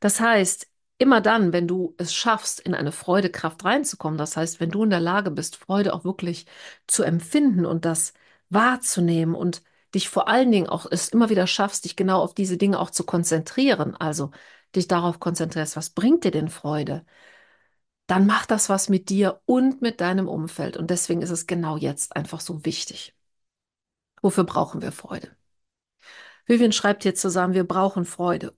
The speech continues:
um das Leben zu genießen, um lieben zu können. Wir brauchen Freude, damit wir, ja, Dinge mit Humor nehmen können. Ja, Humor ist ja der berühmte Knopf, der den Kragen vom Platzen abhält.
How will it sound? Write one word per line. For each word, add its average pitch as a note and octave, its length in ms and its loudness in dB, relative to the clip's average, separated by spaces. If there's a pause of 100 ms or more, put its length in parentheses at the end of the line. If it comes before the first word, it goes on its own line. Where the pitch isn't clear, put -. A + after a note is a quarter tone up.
um A#3+ 220 4
das F#3+ 260 2
Leben F#3 400 0
zu - 180 -4
genießen, F#3 560 0
um G3+ 180 4
lieben G#3+ 520 0
zu - 180 -6
können. - 380 -12 (400)
Wir E3+ 100 -2
brauchen F3+ 340 0
Freude, G3 340 2
damit F3 360 0
wir, F3 80 4
ja, F#3+ 260 2 (400)
Dinge F#3+ 180 2
mit F#3 220 0
Humor A3 320 4
nehmen F3 300 2
können. F3 340 -10
Ja, A3+ 260 0
Humor G3+ 320 4
ist G3+ 140 -2
ja F#3 80 2
der F3+ 120 0
berühmte F#3 460 -2
Knopf, G#3 420 -2
der F#3 120 0
den F3+ 160 0
Kragen F#3 440 -2
vom E3+ 200 -2
Platzen F#3 380 0
abhält. - 420 -4